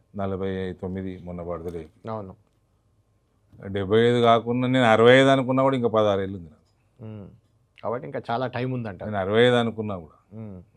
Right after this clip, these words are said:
Speaker 1: నేను మళ్ళా one of, one of the most fittest politicians.
Speaker 2: మ్మ్. మొన్న ఎక్స్‌పెక్ట్ చేశారా అరవింద్ గారు మీరు ఈ, ఏమన్నా బీజేపీ అధ్యక్ష పదవిని ఆశించారా? అంటే వస్తదని అనుకున్నారా?
Speaker 1: వస్తే వస్తది, ఏమున్నదండి?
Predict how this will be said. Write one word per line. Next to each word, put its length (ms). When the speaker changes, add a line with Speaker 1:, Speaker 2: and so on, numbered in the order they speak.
Speaker 1:
నేను 200
మళ్ళా 220
one 320
of, 80
one 100
of 100
the 100
most 140
fittest 300
politicians. 560
Speaker 2:
మ్మ్. 360
మొన్న 180
ఎక్స్‌పెక్ట్ 420
చేశారా 320
అరవింద్ 320
గారు 580
మీరు 340
ఈ, 40
ఏమన్నా 760
బీజేపీ 440
అధ్యక్ష 400
పదవిని 540
ఆశించారా? 540
అంటే 280
వస్తదని 480
అనుకున్నారా? 540
Speaker 1:
వస్తే 280
వస్తది, 340
ఏమున్నదండి? 440